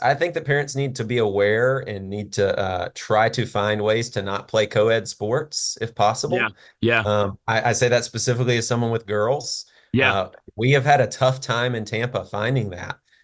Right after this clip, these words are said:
Speaker 1: Uh, I mean, we're having to drive thirty minutes for our girls to play basketball to find a girls only league.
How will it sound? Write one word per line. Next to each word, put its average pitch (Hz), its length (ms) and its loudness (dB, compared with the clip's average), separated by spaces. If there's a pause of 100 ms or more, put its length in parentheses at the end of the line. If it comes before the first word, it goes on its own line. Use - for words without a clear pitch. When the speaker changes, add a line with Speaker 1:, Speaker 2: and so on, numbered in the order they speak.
(140)
Speaker 1:
Uh, 95 80 -2
I 98 100 0
mean, 101 160 2
we're 113 100 4
having 123 220 4
to 110 60 -2
drive 110 340 2
thirty 110 260 0
minutes 107 320 -4
for 101 140 0
our 95 100 0
girls 98 300 -2
to - 60 -20
play 101 120 0
basketball 92 580 -4
to 90 80 -4
find 92 440 -2
a 92 40 -4
girls 95 380 -2
only 92 300 -6
league. 92 440 -8